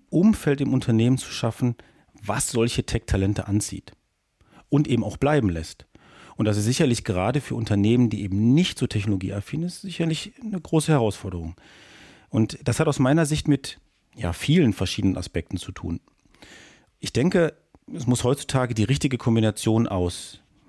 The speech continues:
Heimarbeit und Büroarbeit gefunden werden. Und, und Büros müssen auch anders aussehen und anders genutzt werden als früher.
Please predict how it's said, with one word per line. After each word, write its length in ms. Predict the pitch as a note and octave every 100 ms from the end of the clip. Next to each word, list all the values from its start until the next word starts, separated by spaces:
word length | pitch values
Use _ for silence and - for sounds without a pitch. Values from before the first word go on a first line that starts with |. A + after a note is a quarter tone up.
| _ _ -
Heimarbeit 680 | G2 D3 B2+ A#2 B2 A#2+
und 520 | - G#2 G#2 - - -
Büroarbeit 560 | G#2+ A#2+ D3 F#2 D#2+ -
gefunden 380 | - - -
werden. 380 | F2 C2+ C#2+ - _
Und, 240 | - G2 -
und 120 | G2
Büros 360 | G#2+ G#2 D3 C#3+
müssen 220 | B2+ -
auch 160 | F#2+ -
anders 360 | B2 D3 G#2
aussehen 460 | - A#2 D3+ G#2 F2+
und 100 | F2+
anders 260 | G2 G2 -
genutzt 400 | G2+ D3 - G2
werden 200 | E2+ E2+
als 200 | D#2 -
früher. 340 | B2 A2+